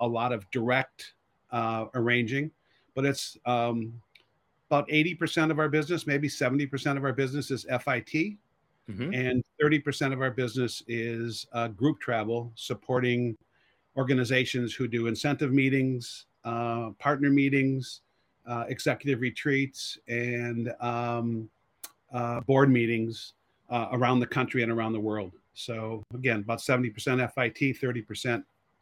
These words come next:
Speaker 1: group. We don't do any corporate travel. We have stayed away from
Speaker 2: Wow.
Speaker 1: corporate. It's a highly competitive,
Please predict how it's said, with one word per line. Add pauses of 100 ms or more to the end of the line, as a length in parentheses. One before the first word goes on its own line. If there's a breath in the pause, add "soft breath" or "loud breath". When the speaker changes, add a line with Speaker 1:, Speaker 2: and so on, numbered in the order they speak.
(300)
Speaker 1:
group.
We
don't
do
any
corporate
travel.
We
have
stayed
away
from
Speaker 2:
Wow.
Speaker 1:
corporate. (560 soft breath)
It's
a
highly
competitive,